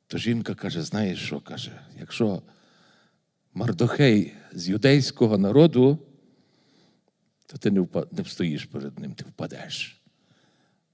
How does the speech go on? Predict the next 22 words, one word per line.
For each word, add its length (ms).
Ти 140
його 180
не 120
одолієш». 800
Не 120
було 280
кому 280
Путіну 420
підсказати: 720
«Слухай, 340
Зеленський, 500
він 120
з 100
юдейського 580
народу, 340
з 60
ким 180
ти 100
хочеш 320
воювати? 640
Він 140
єврей». 560